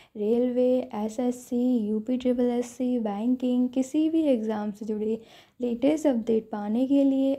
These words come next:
आप हमारा चैनल नेटिजन ट्यूटर सब्सक्राइब कर हमारे साथ जुड़ सकते हैं। तो दोस्तों, यहाँ पर यूपी ट्रिपल एससी बोरिंग टेक्नीशियन वाले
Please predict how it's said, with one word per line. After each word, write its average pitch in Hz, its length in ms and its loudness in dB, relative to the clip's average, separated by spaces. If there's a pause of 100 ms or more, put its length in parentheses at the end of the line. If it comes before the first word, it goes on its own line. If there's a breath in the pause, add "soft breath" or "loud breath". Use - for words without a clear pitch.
आप 254 260 -6
हमारा 214 400 -4
चैनल 214 400 -6
नेटिजन 208 560 2
ट्यूटर 294 380 0
सब्सक्राइब 208 640 -8 (100)
कर 226 140 -6 (420 loud breath)
हमारे 202 400 -2
साथ 254 180 -2 (120)
जुड़ 208 180 -2
सकते 196 420 -10
हैं। 208 340 -4
तो 247 120 0
दोस्तों, 254 380 2
यहाँ 262 280 2
पर 262 160 -4
यूपी 240 320 2
ट्रिपल 262 380 0
एससी 262 280 0
बोरिंग 233 420 0
टेक्नीशियन 226 640 -2
वाले 233 300 0